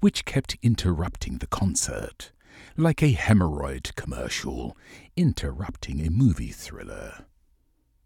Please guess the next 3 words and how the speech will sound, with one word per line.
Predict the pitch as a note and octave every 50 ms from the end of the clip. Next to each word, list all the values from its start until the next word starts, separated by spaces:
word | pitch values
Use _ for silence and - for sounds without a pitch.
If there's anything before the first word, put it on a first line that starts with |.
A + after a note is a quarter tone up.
| _ _ _ _ _ _ - _ _ _ _ _ _ _ _ _ _ _ _ _ _ _ _ _ -
That, | F2 D#2+ G2 D#3+ G3 F3+ - - - -
of | C#2 - - -
course, | - - G2 C#3+ C3 - - G1+ - - - -